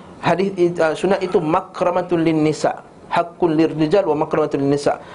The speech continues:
Hak untuk lelaki, wajib bagi lelaki, tapi satu kemuliaan bagi para wanita. Kenapa sebabnya? Kenapa ada perbezaan? Sebab bagi lelaki dia ada masalah yang besar, iaitu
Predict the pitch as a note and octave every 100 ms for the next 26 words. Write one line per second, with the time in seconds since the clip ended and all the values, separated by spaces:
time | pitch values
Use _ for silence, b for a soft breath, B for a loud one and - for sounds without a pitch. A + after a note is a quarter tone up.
0 | B - F#3+ - D#3 D3+ D3+ D3 C#3+ -
1 | G#3+ C#3+ D3 E3 D3+ D3+ D3+ D3 C#3+ G#3+
2 | B3 - B - D3+ E3+ E3+ - - D#3+
3 | D#3 E3 - D#3+ C#3 C#3 D#3 G3+ G3 D#3
4 | D#3+ A3 - - C3 C#3+ C3+ G#2+ - -
5 | - - - - - - - - - -
6 | - - - - - - - - - F3
7 | A3 A#3+ G3 D#3+ C#3+ A#2 A2+ F#3+ A#3 G#3
8 | E3 D#3 - A#2 - - - - - E3
9 | G#3 A3+ - B B C3+ D#3+ G#3+ A#3+ G#3
10 | G3 G3 A#3+ A#3 F3 F3+ F3+ F3 F3+ F3+
11 | F3+ F3 D#3 D#3+ C#3 - - D3 E3 E3+
12 | B3+ C4